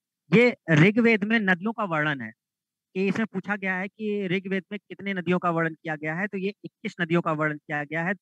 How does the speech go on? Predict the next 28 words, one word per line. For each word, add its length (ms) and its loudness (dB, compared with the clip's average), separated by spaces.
दसवें 280 0
मंडल 320 -2
में। 180 -6
हम 100 -8
जो 160 2
बोल 140 4
रहे 100 0
हैं 40 2
उसको 180 0
ध्यान 160 -2
से 100 -4
सुनना, 220 -6
बाकी 260 -2
अपने 220 -6
पेज 160 -4
को 140 -6
पढ़ 160 -8
लेना। 200 -10
ऋग्वेद 540 4
में 300 0
दसवां 300 0
जो 120 2
मंडल 300 -2
है 60 0
उसमें 180 -4
एक 140 -8
नदी 240 -4
सूक्त 240 -4